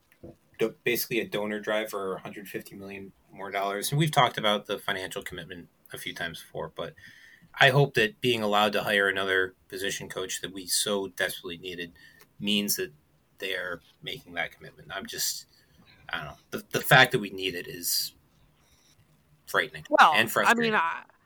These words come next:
Speaker 2: I, I do ask how many programs were walking around without a special teams coordinator. That just seems like something that most programs have. I realize some don't,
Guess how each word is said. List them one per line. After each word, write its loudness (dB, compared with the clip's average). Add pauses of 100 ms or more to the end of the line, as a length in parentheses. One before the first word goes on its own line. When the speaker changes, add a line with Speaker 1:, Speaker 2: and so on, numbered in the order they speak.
(140)
Speaker 2:
I, 10 (120)
I 8
do 2
ask 6
how 4
many -2
programs -2
were -8
walking -2
around -6
without 2 (160)
a -16
special -12
teams -14
coordinator. -16
That -6
just -10
seems -10
like -14
something -10
that -16 (140)
most -4
programs -6
have. -16
I 2
realize 8
some -2
don't, -6